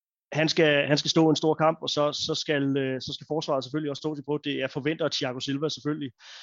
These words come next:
øh, starter, øh, som den midterste af de, øh, af, af de tre, der skal, øh, der skal spille. Øhm, og så forventer jeg, at, øh, N'Golo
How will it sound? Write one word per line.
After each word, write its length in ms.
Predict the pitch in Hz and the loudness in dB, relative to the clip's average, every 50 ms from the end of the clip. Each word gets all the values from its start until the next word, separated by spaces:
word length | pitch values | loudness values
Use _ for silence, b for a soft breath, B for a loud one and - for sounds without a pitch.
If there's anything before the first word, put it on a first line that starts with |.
| B B - | B B 2
øh, 280 | 156 147 135 127 123 120 | 2 4 6 4 4 2
starter, 520 | - - 147 117 131 147 160 151 123 - _ - | 2 2 4 4 4 4 4 2 0 -4 _ -4
øh, 120 | 147 139 | -2 -2
som 260 | 131 - 147 131 127 - | 0 0 0 0 0 0
den 220 | - 131 123 123 127 | -2 -2 -2 -2 -2
midterste 440 | 135 139 165 151 - - 127 123 131 _ | -2 -2 -4 -6 -6 -6 -8 -8 -10 _
af 120 | - 135 123 | -8 -8 -6
de, 280 | - 139 131 127 123 | -6 -8 -6 -2 0
øh, 420 | 123 120 120 117 117 113 113 113 110 - - - | 2 2 2 2 0 0 -2 -2 -4 -8 -6 -6
af, 80 | 127 - - | -6 -4 -2
af 120 | 135 135 | -4 -4
de 100 | - - | -4 -2
tre, 320 | 123 - 156 156 - 151 131 _ _ | -2 2 2 2 2 2 -6 _ _
der 60 | 135 | -2
skal, 320 | - - - 127 120 117 | 0 2 2 2 2 2
øh, 300 | 120 120 117 117 113 113 - | 2 0 0 0 -2 -2 -4
der 60 | 120 | -8
skal 140 | - - - | -8 -8 -8
spille. 300 | - - 135 135 151 147 - B B B B B B B B B B B B B - | -2 2 4 4 4 2 0 B B B B B B B B B B B B B 0
Øhm, 440 | 147 147 139 131 123 120 117 117 110 110 131 _ _ | 2 4 4 4 4 4 2 2 0 -4 -8 _ _
og 140 | 151 135 | 0 2
så 400 | - - - - 156 143 143 135 131 - _ - | 2 2 2 4 4 4 4 4 0 -4 _ -6
forventer 320 | - 131 139 151 165 160 | -4 -2 -2 0 2 2
jeg, 160 | 151 143 135 131 | 2 2 2 0
at, 100 | 127 135 | 0 -2
øh, 260 | 135 127 123 120 123 | -2 -2 -2 -4 -6
N'Golo 400 | 131 135 127 117 - 143 139 | -6 -8 -8 -4 -2 0 0